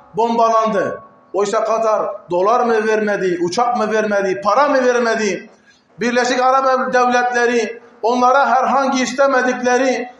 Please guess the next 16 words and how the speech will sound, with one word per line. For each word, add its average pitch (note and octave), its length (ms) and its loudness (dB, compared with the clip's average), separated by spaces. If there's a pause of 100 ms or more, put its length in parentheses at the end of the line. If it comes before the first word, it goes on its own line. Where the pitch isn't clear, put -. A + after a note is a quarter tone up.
şehvani B3 840 2
törenler B3 540 2
mi B3+ 80 0
yapmadı? G#3 640 -2 (240)
Yaptı. A3 560 -4 (520)
Peki G#3+ 320 -2
affetti A3+ 460 -2
mi G#3 140 -2
gavur? G3+ 340 0 (240)
Affetmez. C#3+ 720 -6 (560)
Yahudi B3 480 0
bunu C4 500 0 (420)
vefa A#3 360 4
göstererek B3 800 0 (340)
karşılar A#3+ 500 0
mı? C4+ 360 0